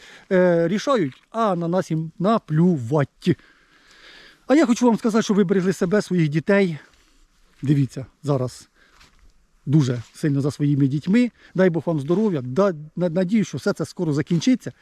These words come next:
Дай Господь Бог, щоб воно скінчилося, а це все скоріше.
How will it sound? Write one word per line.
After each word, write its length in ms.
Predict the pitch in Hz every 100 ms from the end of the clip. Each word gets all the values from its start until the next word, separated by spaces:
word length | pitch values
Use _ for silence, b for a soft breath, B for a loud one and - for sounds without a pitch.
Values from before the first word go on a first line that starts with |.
| B B B
Дай 140 | 156 202
Господь 360 | 147 - 175
Бог, 220 | 131 127 117 -
щоб 140 | 131
воно 180 | 156 190
скінчилося, 600 | - 151 160 127 127 135
а 20 |
це 120 | -
все 280 | 135 - 208 B B B
скоріше. 580 | - 143 175 214 156